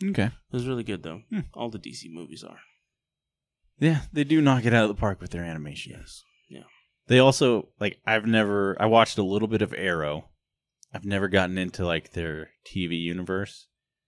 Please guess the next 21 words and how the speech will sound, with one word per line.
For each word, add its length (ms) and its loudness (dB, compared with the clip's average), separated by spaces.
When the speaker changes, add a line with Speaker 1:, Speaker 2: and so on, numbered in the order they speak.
Speaker 2:
Mm. 360 -12
Speaker 1:
but 260 0
they 80 -6
seem 240 -2
to 60 -4
be 140 -4
knocking 320 -6
it 80 -6
out 80 -6
of 60 -8
the 100 -10
park 180 -4
with 120 -14
that, 220 -6
too. 260 -10
Uh, 320 -4
Constantine, 1040 -2
the 80 -10
T 220 -4
V 200 2
show, 580 -2